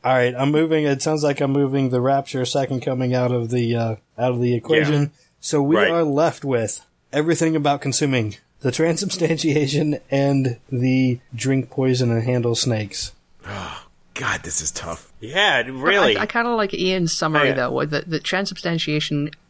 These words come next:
Speaker 4: covers all the bases of crazy. You're eating your savior,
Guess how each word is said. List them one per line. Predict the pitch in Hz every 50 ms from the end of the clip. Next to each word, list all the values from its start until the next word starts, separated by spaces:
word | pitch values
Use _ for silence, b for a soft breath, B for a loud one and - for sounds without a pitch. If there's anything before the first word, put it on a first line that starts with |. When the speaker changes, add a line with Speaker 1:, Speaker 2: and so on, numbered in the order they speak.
| _ _ - -
Speaker 4:
covers | - - 185 175 175 165 -
all | - 170 147 147
the | 147 143
bases | 147 139 131 123 135 143 135
of | - -
crazy. | - - 127 123 120 - - 120 _ _ _ -
You're | 196 180 202 190
eating | 208 226 233 240 226 226 226 208
your | 196 180 180
savior, | - - 180 170 165 156 - - - -